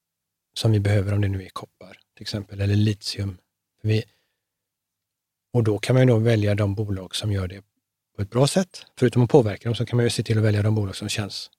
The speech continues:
rätt att äga och på rätt ställe. Eh,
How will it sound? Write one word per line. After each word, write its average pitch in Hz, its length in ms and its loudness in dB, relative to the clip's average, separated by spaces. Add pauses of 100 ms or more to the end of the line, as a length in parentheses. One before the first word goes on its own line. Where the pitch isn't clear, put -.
(140)
rätt - 380 -2
att 127 100 4
äga 101 260 0
och 101 80 -6
på 107 120 -4
rätt - 280 -8 (280)
ställe. 110 420 0 (1160)
Eh, 101 380 0